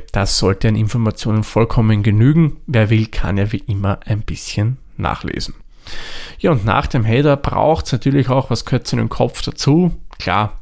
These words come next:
ein Körper. Und der liefert ihm auch dann den Body zurück. Und das ist dann der eigentliche Inhalt der Datei.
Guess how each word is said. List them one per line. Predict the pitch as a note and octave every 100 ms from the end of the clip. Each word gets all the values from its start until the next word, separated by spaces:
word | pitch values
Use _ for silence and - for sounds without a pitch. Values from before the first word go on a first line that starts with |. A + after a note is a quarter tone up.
| - -
ein | G#2+
Körper. | - A#2+ - G2+ - - - - -
Und | A2+ A2
der | A#2+
liefert | A2 A2 A#2
ihm | C3+ A#2+
auch | - G#2+ -
dann | - B2 B2+ -
den | B2 B2 C3 - -
Body | F2+ A#2+ C3+
zurück. | - B2 G#2 F2+ -
Und | A2+ G#2
das | - A#2+ -
ist | B2 -
dann | A2+ A2+
der | C3+ - -
eigentliche | G2 G2 G#2+ A2 A#2 -
Inhalt | - - A2 A2 G2+ A#2+ A#2+ - -
der | - E2+ G2 - -
Datei. | D3 - - -